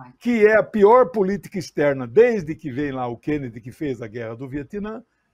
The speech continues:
e, ele, e ela, então, não faz um milímetro de crítica a essa política desastrosa, só o Trump que faz,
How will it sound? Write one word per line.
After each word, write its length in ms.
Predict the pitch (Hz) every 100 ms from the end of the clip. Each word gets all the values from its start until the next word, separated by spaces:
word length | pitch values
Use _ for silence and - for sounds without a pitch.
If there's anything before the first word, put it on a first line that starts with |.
| _ -
e, 140 | 320
ele, 420 | 247 262 277 -
e 120 | 240
ela, 180 | 247 247
então, 420 | 233 - 247 254 240
não 240 | 254 247
faz 420 | - 220 202 180
um 240 | 262 349 311
milímetro 640 | 262 247 320 240 170 156
de 140 | 143 147
crítica 580 | - 185 131 135 143 -
a 140 | 156 147
essa 320 | 143 - 123
política 520 | - 139 131 - 156
desastrosa, 720 | 147 165 180 - 208 220 202
só 240 | 185 233 220
o 80 |
Trump 340 | 147 170 151 -
que 140 | 208
faz, 460 | 160 156 226 -